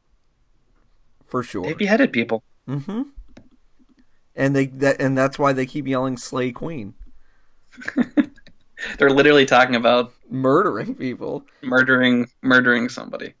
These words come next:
Speaker 1: Mm-hmm.
Speaker 2: The Queen.
Speaker 1: Wow.
Speaker 2: Oh, man, that's, I, I love that question, but I, I'm not,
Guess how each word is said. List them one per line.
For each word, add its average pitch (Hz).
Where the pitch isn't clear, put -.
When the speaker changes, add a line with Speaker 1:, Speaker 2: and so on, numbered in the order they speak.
Speaker 1:
Mm-hmm. 131
Speaker 2:
The 131
Queen. 214
Speaker 1:
Wow. 98
Speaker 2:
Oh, -
man, 110
that's, 151
I, 180
I 190
love 190
that 151
question, 131
but 113
I, 120
I'm 127
not, 117